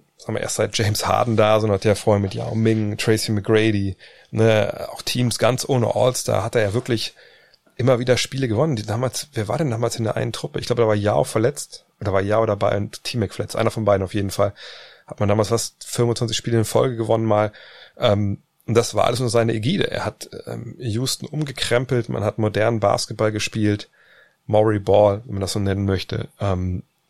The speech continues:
hat das einfach, ja, hat das super clever gemacht, super smarte Trades eingestielt. Und, ähm, ich denke, dass die ihm, äh, ja,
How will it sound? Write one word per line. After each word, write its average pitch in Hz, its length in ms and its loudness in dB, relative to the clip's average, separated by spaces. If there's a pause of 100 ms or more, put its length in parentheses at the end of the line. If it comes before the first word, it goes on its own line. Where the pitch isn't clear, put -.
(140)
hat - 160 -10 (320)
das - 380 -4 (280)
einfach, - 340 -2 (100)
ja, - 320 -2 (260)
hat 123 140 -6
das - 160 -2
super 151 240 0
clever 147 300 0
gemacht, 131 440 -2
super 143 360 -2
smarte 135 420 0
Trades 131 380 2
eingestielt. 110 720 0 (720)
Und, 110 560 2
ähm, 110 560 2 (1200)
ich - 120 -2
denke, 107 260 0
dass 110 220 0
die 123 160 -6
ihm, 123 640 0 (800)
äh, 120 540 -2
ja, 170 240 2